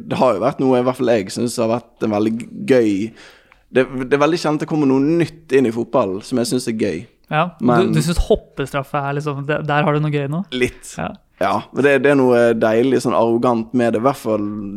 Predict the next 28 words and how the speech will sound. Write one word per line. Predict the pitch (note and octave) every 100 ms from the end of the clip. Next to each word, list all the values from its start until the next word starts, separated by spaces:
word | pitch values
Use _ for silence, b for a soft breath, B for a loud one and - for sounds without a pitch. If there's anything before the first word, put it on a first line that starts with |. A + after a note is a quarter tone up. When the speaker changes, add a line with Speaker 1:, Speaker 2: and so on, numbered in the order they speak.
| G#2+
Speaker 1:
Jorginho | G#2+ B2+ D3+ B2+ A#2
som | A#2 A#2
satte, | A2+ - - A#2 G#2+
jeg | G#2
vet | G#2+
ikke | -
hvor | G#2
mange | G2 G2
han | G#2
satte | G2+ -
på | A#2+
rad | G2 F#2+
der, | A#2+ G#2+
men | G#2+ G2+ G2 D#2+ C#2
sikkert | A2+ A#2 A2+ -
tolv | B2+ G#2+ G2+
straffer | - G#2 B2
på | A#2
rad | G#2 G#2
eller | E3+
Speaker 2:
Ja, | A#3
Speaker 1:
noe |
Speaker 2:
ja, | E3
Speaker 1:
sånt. | -
Speaker 2:
det, | D#3 F3 E3
det |
var | E3 C#3+
jo, | C#3+